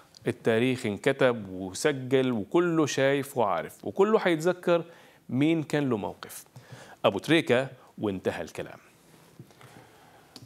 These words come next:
أما أسامة فقال: "رسالة البابا في الفاتيكان أكثر واقعية وإنسانية وتحمل أشد العبارات للاحتلال، فلا داعي للبروباغندا الدعائية يا محمد صلاح."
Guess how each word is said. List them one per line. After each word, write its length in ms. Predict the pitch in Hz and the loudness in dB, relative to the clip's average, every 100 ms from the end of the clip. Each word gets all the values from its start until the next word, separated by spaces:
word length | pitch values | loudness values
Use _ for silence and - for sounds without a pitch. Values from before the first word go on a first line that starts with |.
| - | 2
أما 220 | 165 208 214 | 4 6 4
أسامة 680 | - 233 196 143 160 165 160 | 4 4 4 4 4 2 0
فقال: 920 | - 139 135 - 170 120 143 175 175 135 - - - _ _ - | 2 2 2 2 4 6 4 4 0 -6 -16 -20 -20 _ _ -2
"رسالة 320 | 139 143 208 196 | 2 4 4 4
البابا 500 | 147 165 185 170 165 | 4 4 4 4 4
في 140 | 160 | 2
الفاتيكان 800 | 156 143 123 156 156 175 175 175 | 2 4 2 2 2 2 4 2
أكثر 340 | - 190 202 170 | 2 2 4 6
واقعية 600 | 160 156 143 151 170 160 | 6 6 4 4 4 4
وإنسانية 800 | 156 139 135 131 139 156 131 104 | 2 2 2 2 2 4 2 0
وتحمل 480 | 110 139 - 143 135 | 0 -2 0 2 2
أشد 340 | 127 175 143 127 | 2 0 2 2
العبارات 680 | 117 110 110 110 135 123 | 2 2 4 4 2 0
للاحتلال، 640 | 127 117 120 - 113 104 87 | 0 0 -2 0 0 0 -2
فلا 320 | - 117 113 | -2 2 2
داعي 500 | 98 123 117 117 113 | 2 0 2 0 0
للبروباغندا 1040 | 101 92 113 101 98 120 107 98 101 101 | -2 -6 -4 -2 -2 -2 0 2 2 0
الدعائية 640 | 98 92 98 92 - 123 104 | -4 -4 0 0 0 0 0
يا 80 | |
محمد 340 | 92 - 90 - | -2 -8 -10 -10
صلاح." 520 | - 92 - - | -8 -8 -8 -12